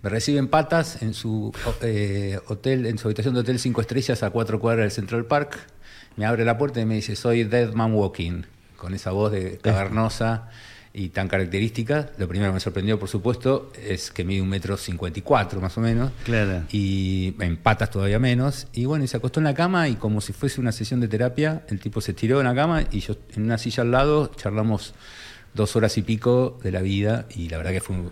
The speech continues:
Speaker 1: un placer. Em, y, y bueno, me pasó algo muy curioso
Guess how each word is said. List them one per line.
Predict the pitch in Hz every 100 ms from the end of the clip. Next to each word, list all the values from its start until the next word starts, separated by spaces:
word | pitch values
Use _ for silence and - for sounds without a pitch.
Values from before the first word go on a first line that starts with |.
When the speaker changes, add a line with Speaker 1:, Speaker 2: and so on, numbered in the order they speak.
| -
Speaker 1:
un | 82
placer. | 120 - 143 151 - - - - - - -
Em, | 101 101 95 95 92 92 92 - -
y, | 107 101 95 95 95 92 92 90 90 87 - - - -
y | 120
bueno, | 131 127 127 - - -
me | 113
pasó | 113 165
algo | 160
muy | 160
curioso | 151 143 160 - 147 143